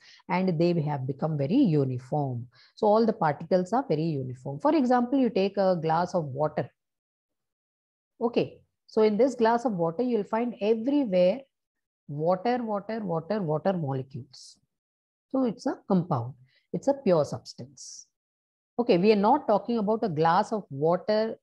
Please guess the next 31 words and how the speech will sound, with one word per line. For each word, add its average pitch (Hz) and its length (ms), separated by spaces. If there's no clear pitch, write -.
with 208 200
impurities 220 1040
like 190 280
sand 180 560
or, 170 420
you 165 160
know, 254 200
some 185 140
leaves 185 460
and 147 180
all. 131 200
No, 156 360
when 185 180
I'm 175 180
talking 262 380
about 190 420
chemistry 180 720
and 170 200
a 214 40
pure 180 320
substance 185 720
and 175 180
a 254 60
compound, 165 680
I 196 140
am 262 180
talking 196 460
about 151 480
a 170 80
glass 170 480
of 165 120